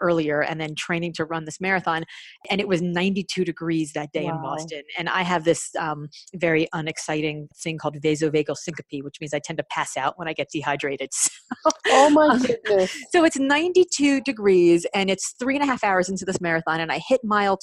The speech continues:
Speaker 1: twenty, and I think to myself, "Okay, now what's gonna happen?" <laughs> Let's see. And you have these two voices in your head, and one of them is saying to you, "You're gonna do this.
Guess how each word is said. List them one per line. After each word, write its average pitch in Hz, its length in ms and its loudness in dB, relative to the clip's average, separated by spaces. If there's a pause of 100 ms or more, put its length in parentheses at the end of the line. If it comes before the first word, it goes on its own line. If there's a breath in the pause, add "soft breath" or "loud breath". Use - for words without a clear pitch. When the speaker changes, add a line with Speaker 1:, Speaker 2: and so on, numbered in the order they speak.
Speaker 1:
twenty, 175 260 -2
and 165 100 -4
I 170 80 0
think 208 280 -8
to 208 80 -8
myself, 185 560 0 (560 soft breath)
"Okay, 254 440 2 (540 loud breath)
now 339 220 2
what's 339 160 0
gonna 190 160 2
happen?" 180 420 0
<laughs> - 580 -2
Let's 349 260 2
see. 220 340 2 (340 loud breath)
And 277 160 -2
you 320 120 4
have 349 340 0
these 277 220 -2
two - 340 0
voices 277 340 -4
in 226 140 -2
your 208 100 -2
head, 185 240 -2
and 185 200 -6
one 254 200 -6
of 320 160 -2
them 226 220 -4
is - 180 -8
saying 202 420 -6
to 208 80 -12
you, 175 300 -4 (600 soft breath)
"You're 190 240 -8
gonna 156 240 -8 (180)
do 220 300 -2
this. - 480 -10